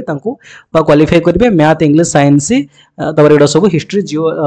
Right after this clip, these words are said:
ଜିଓଗ୍ରାଫି, ପଲିଟିକାଲ ସାଇନ୍ସ, ସିଭିକ୍ସ, ସବୁ ତକ ଜିନିଷ ପଢ଼ାଯିବ। କ୍ଲିୟର? ଆଉ ଗୋଟେ କଥା କହି ରଖିବେ, ଯେଉଁମାନେ ଆମ ସହିତ ଅନଲାଇନ୍ କ୍ଲାସ୍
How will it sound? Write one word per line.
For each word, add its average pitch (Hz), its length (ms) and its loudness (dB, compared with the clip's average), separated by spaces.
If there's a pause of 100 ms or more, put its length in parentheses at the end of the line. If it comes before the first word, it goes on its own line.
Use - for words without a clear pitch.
ଜିଓଗ୍ରାଫି, 143 480 -4
ପଲିଟିକାଲ 143 400 0
ସାଇନ୍ସ, 175 320 -4
ସିଭିକ୍ସ, 175 300 -6
ସବୁ 165 180 -2
ତକ 151 160 0
ଜିନିଷ 143 240 -4
ପଢ଼ାଯିବ। 135 340 -10 (360)
କ୍ଲିୟର? 196 240 2 (460)
ଆଉ 165 80 0
ଗୋଟେ 190 140 0
କଥା 196 220 0
କହି 196 160 2
ରଖିବେ, 202 180 2
ଯେଉଁମାନେ 180 420 -2 (160)
ଆମ 151 140 0
ସହିତ 165 300 0 (240)
ଅନଲାଇନ୍ 156 440 2 (120)
କ୍ଲାସ୍ 151 260 2